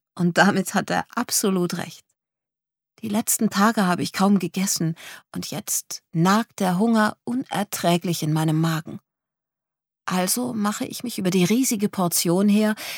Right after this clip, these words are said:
während mir Mano erst besorgt,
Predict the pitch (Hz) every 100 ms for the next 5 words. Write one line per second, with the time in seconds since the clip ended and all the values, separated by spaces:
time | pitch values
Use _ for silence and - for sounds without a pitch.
0 | - - 196 202 165 185 170 180 226 226
1 | - 208 208 - - 165 170 175 254 _
2 | - -